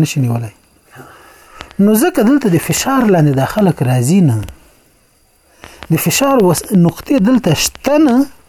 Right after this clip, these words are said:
چې هغه د فشار نقطې دوی کېکاږي او خلک د تسلیمۍ چیغې پورته کړي. د چا په کور به اوبه بندې کړي دښمن؟ د چا په کور به صابه بند کړي؟ د چا په کور به خواړه بند کړي؟ د چا په کور به برق بند کړي؟ برق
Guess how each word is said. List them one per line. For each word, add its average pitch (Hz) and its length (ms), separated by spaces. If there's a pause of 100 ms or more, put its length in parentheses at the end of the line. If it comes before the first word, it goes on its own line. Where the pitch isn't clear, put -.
(960)
چې - 80
هغه 170 140
د - 100
فشار 240 260 (100)
نقطې - 260
دوی 254 200
کېکاږي 285 400
او 208 140
خلک 226 260
د - 20 (120)
تسلیمۍ 180 420
چیغې 147 260
پورته 131 260 (100)
کړي. - 120 (1400)
د - 100
چا 294 180
په 339 140
کور 285 180
به 226 60
اوبه 202 260
بندې 147 280
کړي 147 160
دښمن؟ 123 280 (840)
د 170 120
چا 294 100 (100)
په 277 100
کور 302 160
به 226 140
صابه 185 200 (100)
بند 139 200
کړي؟ 123 140 (560)
د 160 120
چا 277 180
په - 100
کور 294 160
به 214 120
خواړه 220 300
بند 165 200
کړي؟ 135 180
د - 100
چا 277 180
په 254 120
کور 285 180
به 196 60 (100)
برق 254 160 (100)
بند 156 220
کړي؟ 123 120 (600)
برق 311 140